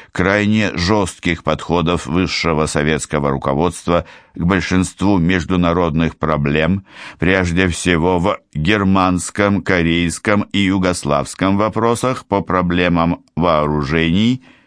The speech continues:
и ряду других. Примечание. Наринский, М М. История международных отношений, тысяча девятьсот сорок пятый, тысяча девятьсот семьдесят пятый годы,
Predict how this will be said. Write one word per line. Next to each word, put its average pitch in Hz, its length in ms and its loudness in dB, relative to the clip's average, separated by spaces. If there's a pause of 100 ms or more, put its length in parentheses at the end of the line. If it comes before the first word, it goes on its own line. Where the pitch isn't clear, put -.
(200)
и 117 180 2
ряду 101 400 2
других. 101 680 0 (1200)
Примечание. 92 840 0 (600)
Наринский, 101 960 0 (180)
М 110 220 0 (100)
М. 73 320 -2 (520)
История 107 800 -2
международных 82 840 0
отношений, 69 760 -2 (400)
тысяча 95 460 -2
девятьсот 82 520 -2
сорок 73 360 -2
пятый, 82 400 0
тысяча 76 500 -2
девятьсот 73 540 -2
семьдесят 80 640 -2
пятый 87 320 -2
годы, 87 420 0